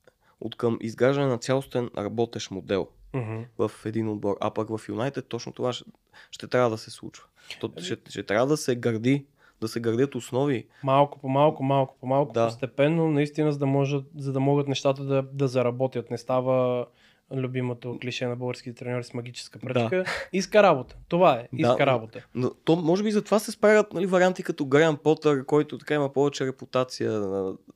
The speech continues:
Speaker 1: а, точно на развиване на играчи.
Speaker 2: И той горкия си срина цялата репутация в Челси.
Speaker 1: Но да, Челси не е лесен отбор за,
Speaker 2: <laughs>
Speaker 1: за никой треньор, както знаем, но добре, все пак ти,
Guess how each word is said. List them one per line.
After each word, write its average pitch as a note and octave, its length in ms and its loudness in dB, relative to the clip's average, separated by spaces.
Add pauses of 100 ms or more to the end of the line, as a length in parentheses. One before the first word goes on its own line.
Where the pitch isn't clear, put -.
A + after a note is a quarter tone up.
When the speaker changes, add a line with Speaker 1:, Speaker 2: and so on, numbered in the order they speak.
(100)
Speaker 1:
а, - 40 -10 (460)
точно C#3+ 240 -4
на A#2 160 2
развиване C3+ 540 2
на C3 120 0
играчи. A#2 640 -2 (720)
Speaker 2:
И C3+ 120 -6
той C#3+ 180 0
горкия C3+ 360 -4
си B2+ 140 -12
срина C3 320 -4
цялата A#2+ 380 -4
репутация A2+ 500 -10
в - 40 -20
Челси. B2 360 -6
Speaker 1:
Но D3 280 6
да, C3 280 2 (760)
Челси D#3 540 4
не C#3 220 6
е E3 60 6
лесен D3 340 4
отбор A#2 300 2
за, A2+ 320 0 (180)
Speaker 2:
<laughs> A#2 200 -8
Speaker 1:
за B2+ 200 0
никой C3 280 0
треньор, A#2 480 0
както - 260 -12
знаем, C#3 200 4
но E3+ 120 4 (240)
добре, C3+ 180 2
все - 200 0
пак E3 220 0
ти, - 220 -4